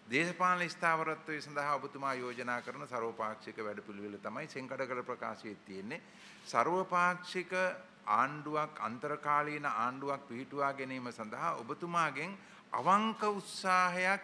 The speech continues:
යෙදෙයි කියලා රට බලාපොරොත්තු වෙනවා. සියලු දේශපාලන පක්ෂ බලාපොරොත්තු වෙනවා ඔබතුමාත් එක්ක ඇත්තෙන්ම මේ ප්‍රශ්නයට විසඳුම හොයන්න. නීති විරෝධී, ව්‍යවස්ථා විරෝධී, දාමරික කියා, ත්‍රස්ත කියා අපි කිසි කලෙක අගය කරන්නේ නැහැ, අනුමත කරන්නේ නැහැ.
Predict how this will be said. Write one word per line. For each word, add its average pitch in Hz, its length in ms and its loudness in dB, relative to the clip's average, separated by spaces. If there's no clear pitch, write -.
යෙදෙයි 175 480 0
කියලා 180 420 0
රට 175 220 0
බලාපොරොත්තු 170 540 4
වෙනවා. - 240 -18
සියලු 180 340 0
දේශපාලන 165 580 0
පක්ෂ 147 460 -4
බලාපොරොත්තු 131 540 0
වෙනවා 160 180 -4
ඔබතුමාත් 135 420 -4
එක්ක 123 220 -10
ඇත්තෙන්ම 202 600 0
මේ 185 160 -2
ප්‍රශ්නයට 160 520 -4
විසඳුම 147 400 -8
හොයන්න. 110 320 -4
නීති 123 340 -2
විරෝධී, 135 580 -2
ව්‍යවස්ථා 131 480 2
විරෝධී, 135 540 -2
දාමරික 123 560 2
කියා, 147 260 2
ත්‍රස්ත - 400 0
කියා 143 320 2
අපි 156 260 -4
කිසි 165 420 -6
කලෙක 156 440 2
අගය 135 300 0
කරන්නේ 143 380 2
නැහැ, 156 320 0
අනුමත 139 520 0
කරන්නේ 143 420 0
නැහැ. 160 360 0